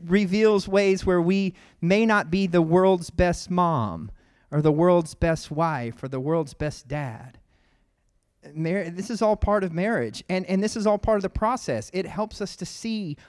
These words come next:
our blind spots. It exposes our selfishness. It shows us our sin in a way that can be extremely humbling. There is nothing in this world more humiliating and humbling than your miniature version of yourself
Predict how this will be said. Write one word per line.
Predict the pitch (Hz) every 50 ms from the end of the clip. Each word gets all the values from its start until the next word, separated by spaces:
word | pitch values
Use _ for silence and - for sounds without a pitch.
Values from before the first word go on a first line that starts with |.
| _
our | - 165 156
blind | 147 160 165 160 180 185 175 -
spots. | - - 147 113 104 107 - 165
It | 156
exposes | 160 - - - - - - 196 208 220 185 190 175 156
our | 165 151 151
selfishness. | - - 175 175 170 - 151 135 - - 120 107 98 98 - - _ _ _ -
It | 196 190
shows | 165 - - 208 214 208 208 190
us | 202 190 - -
our | 165 156
sin | - - - 190 196 190 151 120 110 120 123 - - _ _
in | - 175 185
a | 175
way | 170 185 185 185
that | 180 180 -
can | - 202 185
be | 185 190
extremely | 190 156 - - - - - 220 208 226 233 233 233 233 233 220 214 220 220 208
humbling. | - - 214 214 208 180 147 139 127 110 67 64 110 117 _ _ _ _ _ _ _ _ _ _
There | 185 202 208
is | 202 175 180
nothing | 208 208 220 220 - - - 185 147 120 104 95 107 - - - - - _ _
in | 185 196 208
this | 208 196 - - -
world | 160 160 196 208 202 156 127 117 104 110 120 127 - _ _ _ _ _
more | - 160 190 185
humiliating | - - 208 196 196 202 214 220 190 160 143 113 107 - - 71 - - - -
and | 151 165 160
humbling | - - 196 202 190 139 117 107 71 - 123 - - _ _ _ _ _ _ _ _
than | 135 175 202
your | 202 202 196
miniature | 196 190 196 208 220 220 202 - - 170 151 139 143 147 - _ -
version | 139 175 196 196 175 180 170 165
of | 143 131
yourself | 135 123 120 - - 135 120 104 101 - - - - -